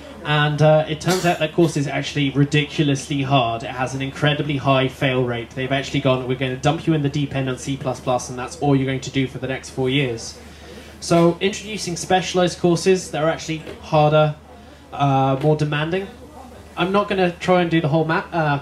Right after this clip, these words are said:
machoism thing and say it's a good thing, but it does mean that they're actually trying to rigorously push people into that domain, rather than the whole sort of, uh, "Here, look, use click and play, you're a games developer now, hooray!"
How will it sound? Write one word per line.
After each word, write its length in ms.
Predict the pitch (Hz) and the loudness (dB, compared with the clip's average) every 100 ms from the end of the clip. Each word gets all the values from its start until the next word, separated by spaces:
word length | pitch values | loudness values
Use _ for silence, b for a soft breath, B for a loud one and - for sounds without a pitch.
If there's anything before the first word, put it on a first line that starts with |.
| - | -2
machoism 540 | 175 175 160 147 139 | -2 0 2 2 0
thing 180 | 131 139 | -4 -4
and 100 | 135 | -2
say 180 | 139 143 | -2 -2
it's 120 | - | -4
a 40 | |
good 200 | 139 175 | 0 0
thing, 300 | 170 143 131 - B B B B B - | 2 -2 -2 -6 B B B B B 0
but 140 | 170 | 2
it 180 | 165 165 | 2 2
does 240 | 180 175 160 | 2 2 2
mean 220 | 170 165 | 0 0
that 160 | 156 | -2
they're 180 | 143 147 | 0 2
actually 280 | 165 - 160 | 2 0 -6
trying 320 | - 160 160 | -2 0 0
to 320 | 151 156 143 143 - - - - | 0 0 0 -4 -12 -20 -20 2
rigorously 520 | 170 170 165 151 160 | 4 6 4 4 -2
push 260 | 143 156 - | 0 0 0
people 260 | 151 139 151 | -4 -4 -4
into 220 | 147 151 | -2 -2
that 200 | 147 156 | -2 0
domain, 440 | 151 135 127 127 - B B - | -2 -4 -6 -10 -14 B B -4
rather 360 | 143 151 151 147 | 4 6 8 4
than 120 | 151 | 0
the 80 | 139 | 0
whole 180 | 147 147 | 0 0
sort 400 | - 143 139 147 | 0 0 0 0
of, 260 | 135 131 | 0 2
uh, 220 | 139 135 123 - | 0 0 -4 -4
"Here, 220 | 233 175 | 2 4
look, 240 | 190 202 - - | 4 2 -6 -18
use 220 | 196 214 | -12 -10
click 220 | - 208 | -6 -6
and 100 | 190 | -6
play, 240 | 175 226 190 | -6 -2 0
you're 220 | 131 131 | 2 0
a 40 | |
games 300 | 131 226 233 | -2 -6 -4
developer 400 | - 151 143 127 | 0 2 2 -2
now, 240 | 131 117 113 | -6 -8 -4
hooray!" 1080 | 120 214 269 254 233 226 220 208 196 - | -2 0 -2 -2 -2 -2 -2 -4 -6 -8